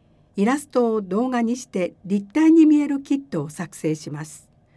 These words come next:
オリジナル動画も用意しているので、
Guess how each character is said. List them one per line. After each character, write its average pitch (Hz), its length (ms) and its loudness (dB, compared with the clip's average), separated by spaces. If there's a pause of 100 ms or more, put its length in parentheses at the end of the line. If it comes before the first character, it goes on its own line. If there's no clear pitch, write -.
(640)
オ 190 100 0
リ 240 140 2
ジ 247 120 -2
ナ 240 120 0
ル 233 140 -2
動 233 200 2
画 226 140 -4
も 202 140 -2
用 233 280 0
意 226 80 -4
し - 80 -14
て - 140 -6
い 202 80 -2
る 214 100 -4
の 196 140 -4
で、 175 200 -6